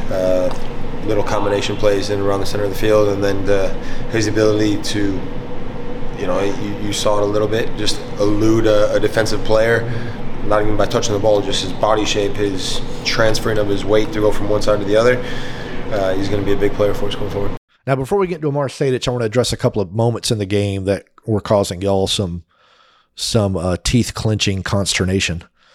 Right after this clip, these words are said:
Speaker 2: last night. The first was Giakoumakis. I don't know if he was taken down or if he tripped over a player in the opening two minutes in the penalty box. No V A R, V A R on that play. I,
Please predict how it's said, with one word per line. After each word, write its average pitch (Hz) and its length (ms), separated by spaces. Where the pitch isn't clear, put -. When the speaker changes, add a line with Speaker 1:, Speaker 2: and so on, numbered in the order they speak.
Speaker 2:
last 101 280
night. - 160
The 101 80
first 135 420
was 117 540
Giakoumakis. 120 880
I 139 60
don't 220 100
know 240 60
if - 80
he 214 60
was 156 120
taken 165 260
down 139 240
or 135 40
if 120 100
he 110 80
tripped 156 400
over 147 220
a 135 40
player 143 320
in 110 140
the 104 80
opening 123 380
two 143 160
minutes 123 340
in 113 60
the 92 80
penalty 131 260
box. 127 460
No 147 180
V 135 240
A 123 80
R, 113 240
V 117 280
A 107 100
R 104 140
on 98 120
that - 160
play. 98 180
I, 92 180